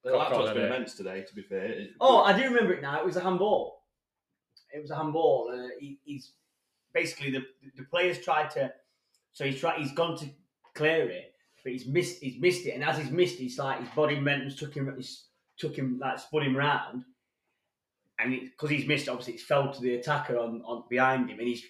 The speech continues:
Speaker 3: just tried to fire across him first time, and 'cause his, his momentum's spinning round, it's, like, hit his arm.
Speaker 1: Yeah.
Speaker 3: And it was quite close range as well. I thought it was a bit harsh, that.
Speaker 1: Right.
Speaker 3: Um,
Speaker 2: See, I,
Speaker 3: don't
Speaker 2: I,
Speaker 3: get me wrong, to be fair, his arm's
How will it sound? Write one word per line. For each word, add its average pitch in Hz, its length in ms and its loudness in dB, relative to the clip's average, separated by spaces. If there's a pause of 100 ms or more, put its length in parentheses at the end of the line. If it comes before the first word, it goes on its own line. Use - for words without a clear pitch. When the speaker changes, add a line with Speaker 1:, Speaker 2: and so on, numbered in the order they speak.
(120)
Speaker 3:
just 131 200 -10
tried 135 240 2
to 135 80 -6
fire 143 320 4
across 147 340 2
him 117 180 -4
first 120 260 -4
time, 131 280 2
and 117 140 -6
'cause - 240 -4 (440)
his, 120 180 -6 (260)
his 120 160 -8
momentum's 135 500 2
spinning 127 300 0
round, 131 260 4
it's, 117 160 -8
like, 127 200 -2 (540)
hit 127 220 -8
his 123 100 -6
arm. 139 440 0
Speaker 1:
Yeah. 90 180 -6 (500)
Speaker 3:
And 127 100 0
it - 20 0
was 123 100 -6
quite 135 280 4
close 123 260 0
range 123 220 0
as 107 80 -10
well. 117 100 2
I 120 120 2
thought 123 180 -2
it 101 40 -6
was 113 80 -8
a - 20 -20
bit 98 100 -8
harsh, 98 260 -10
that. 95 180 -12 (520)
Speaker 1:
Right. 90 220 -12 (200)
Speaker 3:
Um, 117 180 4
Speaker 2:
See, 139 60 6
I, 160 160 10
Speaker 3:
don't 226 160 12
Speaker 2:
I, 240 40 8
Speaker 3:
get 208 100 6
me 202 60 4
wrong, 151 220 6
to 165 80 -2
be 180 80 4
fair, 190 260 6
his 139 100 4
arm's 185 640 4